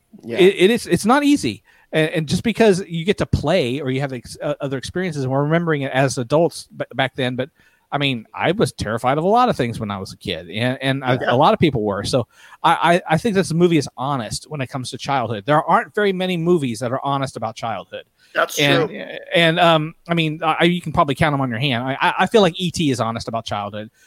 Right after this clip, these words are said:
Speaker 2: It's
Speaker 1: Yeah.
Speaker 2: honest about divorce. Uh, I feel like a movie, uh, like, um, oh, I just had it in my head. Uh, uh, the, uh, To Kill a Mockingbird, uh,
Speaker 3: Oh, yeah.
Speaker 2: is kind of an honest portrayal of childhood. Uh,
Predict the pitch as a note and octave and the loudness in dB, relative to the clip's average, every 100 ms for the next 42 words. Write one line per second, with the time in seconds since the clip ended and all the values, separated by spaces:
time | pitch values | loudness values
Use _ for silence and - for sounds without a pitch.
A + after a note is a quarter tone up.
0 | - E3 F#3+ E3+ C#3+ D3+ C3+ B2 B2+ G#2 | -2 2 4 4 4 2 2 2 2 2
1 | - - - _ _ D3+ C#3+ C#3+ D3 G3 | -4 -10 -14 _ _ 2 4 2 4 4
2 | F3 E3 D#3 E3 D#3 D#3 D#3 C#3+ C#3 C3 | 4 4 2 2 2 0 0 2 2 2
3 | C3+ C3+ - C#3 C3+ B2+ A#2+ A2 C#3 _ | 0 -2 -4 -6 -4 -4 -8 -14 -20 _
4 | _ - - A#2+ A#2 B2+ C3+ C3+ B2 A2+ | _ -18 -12 -8 -8 -8 -6 -4 -4 -6
5 | A2+ G#2+ G#2 G2 - A#2+ A#2 A2 G#2+ G2+ | -10 -8 -8 -10 -6 -4 -2 -4 -6 -10
6 | G2+ - _ _ _ _ - - _ _ | -16 -20 _ _ _ _ -16 -16 _ _
7 | - C3+ C#3 C3+ F3 - - - C3 - | 0 0 2 0 0 -2 -4 -2 0 4
8 | E3+ C#3+ C3+ - A2+ G2+ G2 - _ _ | 4 4 2 0 -4 -4 -8 -12 _ _
9 | _ - C3 A#2+ A#2 C3+ F3 E3+ F3 D3 | _ 2 4 6 4 2 0 0 0 0
10 | - E3 C#3 C3 C3 B2 C3 - A#2+ A2+ | 2 2 4 4 4 2 0 -2 0 -2
11 | - A#2+ G#2 A2 F#2+ - - - D#3+ | -2 -2 -2 -6 -8 -14 -20 0 2